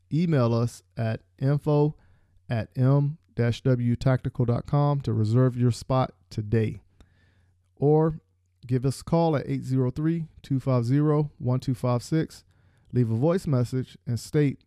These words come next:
that, you know, your contact information so we can contact you back,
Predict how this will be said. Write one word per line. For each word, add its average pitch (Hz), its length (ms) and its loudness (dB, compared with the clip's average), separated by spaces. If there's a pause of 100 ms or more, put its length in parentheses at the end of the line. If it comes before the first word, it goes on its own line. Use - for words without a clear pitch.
that, 117 280 -4 (440)
you 117 120 -2
know, 110 280 -2 (140)
your 120 180 2
contact 160 640 0
information 120 840 -2
so - 180 -4
we 117 120 4
can 117 120 -4
contact 123 560 -2
you 143 80 -4
back, 123 320 0